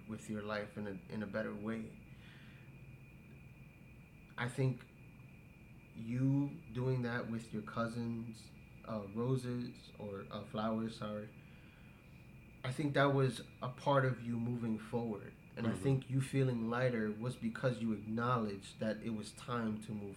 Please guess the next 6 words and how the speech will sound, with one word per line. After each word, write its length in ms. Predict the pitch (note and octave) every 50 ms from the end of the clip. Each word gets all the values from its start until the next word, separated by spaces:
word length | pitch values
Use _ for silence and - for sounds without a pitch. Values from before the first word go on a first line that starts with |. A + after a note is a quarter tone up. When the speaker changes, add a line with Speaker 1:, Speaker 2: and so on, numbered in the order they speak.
| -
Speaker 1:
forward. 420 | - A2 A2+ G#2+ F#2 F#2+ - - - - - -
Speaker 2:
Yeah. 200 | G#2+ G#2+ G#2 G2 F#2 F#2 - - - - - - - - - - - - - - - - - - - - - - - - - - - - - - - - - - - - - - - - - - - - - - - - - - - - - - - - - - - - - - - - - - - -
Speaker 1:
So, 440 | - - - B2+ A2 A2 A2 G#2+ G#2+ G2+ G2+ G2 G2 - - - - - - - - - - - - - - - - - - - - - - - - - - - -
just 220 | - B2+ - -
keep 240 | - C3+ C#3+ C#3+ -
moving 280 | C#3+ C#3+ C#3 C3 A#2+